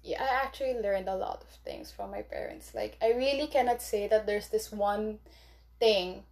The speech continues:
that really, um, changed me as a person from them, 'cause most of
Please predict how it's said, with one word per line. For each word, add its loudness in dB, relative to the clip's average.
that 0
really, -4
um, -2
changed 2
me -6
as -6
a -12
person -10
from -8
them, -6
'cause -10
most 4
of -4